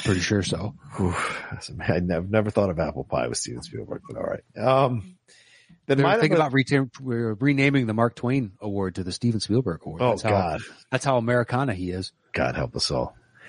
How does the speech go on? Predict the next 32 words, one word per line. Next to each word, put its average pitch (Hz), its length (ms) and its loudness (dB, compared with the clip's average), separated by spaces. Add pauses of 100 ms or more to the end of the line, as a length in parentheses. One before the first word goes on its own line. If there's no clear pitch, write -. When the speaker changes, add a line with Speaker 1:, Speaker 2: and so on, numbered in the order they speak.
(720)
Speaker 2:
Uh, 151 600 4 (100)
oh, 139 320 2
oh, 190 160 2
okay, 143 200 2
here's 170 200 2
the 139 100 0
list. - 560 -6 (140)
Are 120 80 2
you 127 80 6
ready? 175 320 4 (120)
Here's 151 160 2
the 156 80 2
Speaker 1:
Yep. 143 80 2
Speaker 2:
list 139 200 2
of 123 80 -2
films 127 420 0
that 113 140 -2
she 160 200 -2
wants 170 300 2
me 170 100 4
to 135 60 6
watch 117 300 4
that 107 100 0
I've 107 140 4
never 101 220 -2
seen. 87 380 -10 (1120)
Uh, 107 520 6
Beautiful 156 320 4
Girls, 135 580 2 (880)
Hancock. 143 840 0 (1200)
Speaker 1:
Hey. 135 140 2
Speaker 2:
Uh, 98 340 2